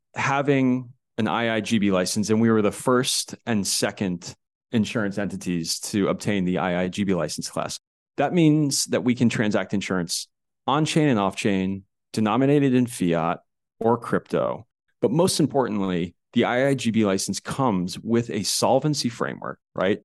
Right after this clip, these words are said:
In Bermuda, we call it the B S C R, the Bermuda Solvency Capital Ratio, that actually takes into consideration capital charges for crypto that we hold on our balance sheet. So instead of just calling all crypto garbage and discounting it to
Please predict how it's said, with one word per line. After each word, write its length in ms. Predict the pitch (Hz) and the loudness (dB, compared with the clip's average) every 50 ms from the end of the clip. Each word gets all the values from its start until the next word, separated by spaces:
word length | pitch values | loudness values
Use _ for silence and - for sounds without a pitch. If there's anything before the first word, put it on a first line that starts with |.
| _ _ _ - | _ _ _ -4
In 100 | - 117 | 0 0
Bermuda, 300 | 104 110 104 110 120 135 | 2 4 4 6 6 6
we 120 | 127 127 123 | 6 4 4
call 180 | - 117 110 | 2 2 2
it 60 | 104 | 2
the 80 | - 104 | 0 -2
B 180 | 87 - 95 98 | -2 0 2 2
S 160 | 95 - - | 2 0 -2
C 100 | - 87 | -4 -4
R, 100 | 76 - | -4 -4
the 100 | - 78 | -6 -4
Bermuda 380 | 82 98 95 98 104 110 123 | -2 0 2 2 2 2 0
Solvency 500 | 117 - - 107 98 101 107 104 - 113 | 0 0 0 0 0 0 -2 -4 -6 -6
Capital 340 | 101 - 95 82 - - - | -4 -2 -4 -4 -4 -6 -8
Ratio, 440 | 82 69 60 - - - - 73 - - _ _ _ _ _ _ _ | -6 -6 -6 -6 -6 -6 -6 -8 -10 -12 _ _ _ _ _ _ _
that 100 | - 127 | -4 -2
actually 380 | 110 127 147 143 - - 165 127 | 0 0 -2 -2 -2 -2 -2 -2
takes 400 | 123 - - 156 147 143 143 - | -4 -4 -2 -2 -2 0 -2 -2
into 180 | - 120 120 120 | 0 0 0 0
consideration 640 | 120 117 110 - 123 110 104 101 101 - 117 104 | 0 0 0 0 2 2 2 2 2 0 -2 -4
capital 420 | - - - 95 95 - 113 117 127 | -2 -2 -2 -2 -2 -2 -2 -4 -4
charges 560 | - - 143 131 139 139 147 139 - - - - _ _ _ _ _ _ _ | -2 0 0 0 0 -2 -4 -6 -6 -8 -10 -10 _ _ _ _ _ _ _
for 160 | - 131 113 | -2 -2 -2
crypto 400 | - - 151 135 - - 110 98 | 0 0 -2 -2 0 0 0 0
that 160 | 98 95 - | 0 0 -2
we 80 | 104 107 | -2 -4
hold 240 | 92 101 90 95 | -4 -2 -2 -2
on 120 | 92 87 82 | -2 -2 -4
our 80 | 82 | -4
balance 420 | 85 87 107 120 131 101 76 82 - | -4 -2 0 0 0 -2 -4 -6 -8
sheet. 280 | - - - - - _ _ _ _ - | -10 -10 -10 -12 -14 _ _ _ _ -8
So 460 | - - 151 131 120 113 104 - - _ _ _ _ - | -2 2 4 4 4 4 2 -2 -8 _ _ _ _ 2
instead 400 | 160 160 156 - - - 143 202 | 2 2 2 2 2 2 4 4
of 100 | 208 160 | 4 2
just 300 | 139 143 135 - - - - _ _ _ _ _ _ - | 2 2 0 -2 -2 -8 -14 _ _ _ _ _ _ -2
calling 300 | 151 151 147 139 127 120 | 2 2 4 4 4 4
all 200 | 80 120 127 123 | 4 4 2 2
crypto 680 | 123 - - 131 - - - 101 92 90 87 87 90 92 _ _ _ _ _ _ _ _ _ - 104 | 0 0 0 0 0 2 2 2 4 4 2 0 -2 -6 _ _ _ _ _ _ _ _ _ -6 0
garbage 640 | 131 127 156 147 98 87 78 71 90 120 - - | 2 2 2 2 2 0 0 0 -2 -2 -2 -2
and 220 | 82 117 110 98 | 0 2 2 2
discounting 460 | 95 120 113 - - 120 101 104 101 98 | 4 2 0 2 2 0 2 2 2 0
it 140 | 95 - | 0 -2
to 480 | - - - 117 104 95 92 90 87 87 | -4 -4 -2 0 2 2 0 0 -2 -6